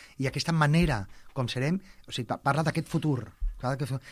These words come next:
quan es manifestarà, seran semblants a ell perquè el veurem tal com és. Quan es manifestarà Déu? Es manifestarà Déu a la nostra vida personal, o sigui, quan nosaltres deixem aquest món,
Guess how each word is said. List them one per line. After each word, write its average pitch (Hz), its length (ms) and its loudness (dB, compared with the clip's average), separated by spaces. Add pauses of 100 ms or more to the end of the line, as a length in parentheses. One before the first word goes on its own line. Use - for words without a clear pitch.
(180)
quan 165 180 10
es 147 140 4
manifestarà, 175 520 4
seran 143 280 0
semblants 127 340 0
a 113 60 -4
ell 120 100 -2
perquè 139 220 -6
el 107 80 -6
veurem 113 260 -4
tal 120 160 -4
com 92 180 -10
és. 71 200 -10 (340)
Quan 156 160 0
es 143 140 -4
manifestarà 90 460 -6
Déu? 80 200 -10 (300)
Es 117 100 -2
manifestarà 110 480 0
Déu 131 220 4 (240)
a 113 100 -4
la 104 120 -2
nostra 107 260 -2
vida 104 200 0
personal, 202 520 -2 (260)
o - 140 -14
sigui, 95 160 -8
quan 82 80 -4
nosaltres 98 560 -6
deixem 101 340 -6
aquest 127 220 -6
món, 269 220 2